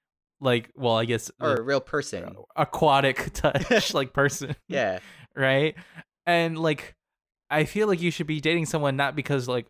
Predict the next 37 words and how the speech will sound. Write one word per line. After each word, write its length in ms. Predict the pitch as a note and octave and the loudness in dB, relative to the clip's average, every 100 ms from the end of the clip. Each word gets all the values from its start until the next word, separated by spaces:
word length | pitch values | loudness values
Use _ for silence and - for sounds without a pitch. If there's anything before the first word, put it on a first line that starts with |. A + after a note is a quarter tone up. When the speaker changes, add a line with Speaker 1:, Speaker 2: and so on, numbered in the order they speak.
| - | -4
Speaker 1:
"Oh, 320 | A#2+ A#2 A2 | 0 2 2
I 180 | G#2 A2+ | 0 0
want 340 | A2 A#2 A2+ A#2+ | 0 0 0 0
their, 400 | A2 G#2+ G#2+ - | 0 0 -4 -10
their 160 | B2 A2+ | -4 -4
goodies," 560 | A2 B2+ B2+ A2 A2 - | 0 0 0 -2 -6 -4
right? 440 | A#2 A2+ A#2+ C3 - _ _ _ | 0 0 0 -2 -8 _ _ _
Or 240 | C#3 C#3+ C3+ | -2 0 2
even 360 | D#3+ D3+ C#3+ | 2 2 2
in, 340 | C3 B2 A#2 - - | 0 -2 -4 -10 -6
like, 160 | A2+ A#2 | -6 -2
later 340 | B2 B2+ A#2+ | -2 0 0
in 100 | A2+ | 0
the 80 | A2 | -4
episode, 600 | G#2+ A2 A2+ G#2+ A2 A2 | -6 -8 -6 -8 -10 -10
like, 240 | A#2 G#2+ - | -8 -8 -10
the 120 | G#2 | -14
actual 600 | - - A#2 G#2+ G#2+ G#2+ _ _ - | -12 -12 -10 -8 -10 -14 _ _ -18
money 760 | B2+ A#2 A2+ A2 A2 C#3+ D3+ _ | -14 -4 -2 -4 -6 -14 -16 _
or 100 | - | -8
anything 260 | A#2 A#2 A#2 | -8 -6 -8
like 160 | A2 A2 | -12 -10
that. 260 | G#2+ A2+ - | -10 -10 -8
But 240 | C#3+ - _ _ _ _ _ - | -10 -10 _ _ _ _ _ -2
I 80 | E3 | 0
don't 120 | C#3 | 2
know. 180 | A2 G#2 - | 2 -2 -2
I 100 | D3 | 0
just 140 | D3 D#3 | 0 0
had 140 | C#3 | 2
that 80 | B2+ | 2
as 120 | A#2 | 0
a 40 | A#2 | -2
small 260 | B2 G#2+ | -2 0
lesson, 320 | G#2+ G#2+ A#2 A2 | -2 -4 -6 -8
is, 200 | G#2+ B2 | -8 -6
like, 200 | A2+ | -8